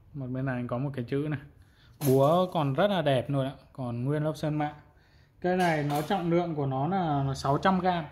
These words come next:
sáu trăm gam ạ. Cái cán của nó là nó dài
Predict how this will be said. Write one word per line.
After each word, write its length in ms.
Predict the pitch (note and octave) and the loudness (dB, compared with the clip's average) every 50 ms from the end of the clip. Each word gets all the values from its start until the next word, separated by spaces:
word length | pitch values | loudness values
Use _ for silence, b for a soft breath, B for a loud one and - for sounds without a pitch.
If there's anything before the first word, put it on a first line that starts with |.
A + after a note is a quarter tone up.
| - - - - - | -16 -20 -20 -20 -10
sáu 180 | - C#3+ C3 | -8 -6 -6
trăm 220 | C3+ F3 E3+ E3 D#3 | -2 -2 -2 -2 2
gam 260 | D#3+ E3+ D#3+ D3+ C#3+ | 2 2 2 0 -4
ạ. 60 | C#3+ - - - - - - - - - _ B B B B B B B B B B _ | -8 -14 -18 -20 -20 -20 -20 -20 -20 -20 _ B B B B B B B B B B _
Cái 200 | - C#3+ C#3+ D3+ D3 D3 G3 G3 F#3+ E3+ E3+ | -2 0 0 0 -2 -4 -10 -12 -12 -12 -4
cán 320 | - D3 C3+ C3+ C#3+ F3 G3+ | 0 2 2 2 2 0 0
của 120 | G#3+ F3+ | 0 0
nó 240 | C#3 B2 B2 C3 C#3+ | 0 0 0 0 0
là 180 | E3+ F3+ D#3+ C#3+ | 0 0 0 0
nó 140 | C3 B2+ | 0 0
dài 460 | C3+ D#3+ F3 D#3+ C#3+ C3+ C3 B2+ B2+ | 2 4 4 4 6 4 4 2 0